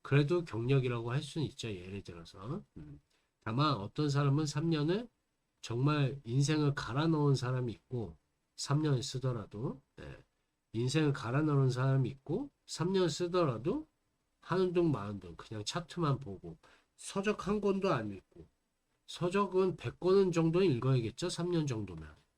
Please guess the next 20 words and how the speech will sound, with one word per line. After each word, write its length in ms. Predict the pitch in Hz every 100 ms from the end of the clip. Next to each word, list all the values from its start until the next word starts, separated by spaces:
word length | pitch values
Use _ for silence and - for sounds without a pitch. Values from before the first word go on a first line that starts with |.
| -
예. 200 | 80 73 - _ _ _ _
주식 300 | - 131 156
관련 320 | 143 139 131
기본 380 | 131 - 131 151
서적, 360 | 127 135 101 - _ _ 101
예를 260 | 101 107
들어서 480 | 92 85 - 143 - _
기본 320 | - 117 123 120
서적일 460 | 110 104 92 82
경우, 440 | - 80 87 170 285 _ _ _ _ -
어, 260 | 71 67 - _ _ -
물론 260 | 117 135
이제 300 | 113 104 113
기본 340 | - 117 123 131
서적을 400 | 131 131 123 107
넘어서 380 | 95 107 104
기술적 420 | 110 - 120 147 135
분석을 380 | 123 113 123 113
넘어가서 640 | 90 107 120 98 82 131
이제 320 | 113 87 113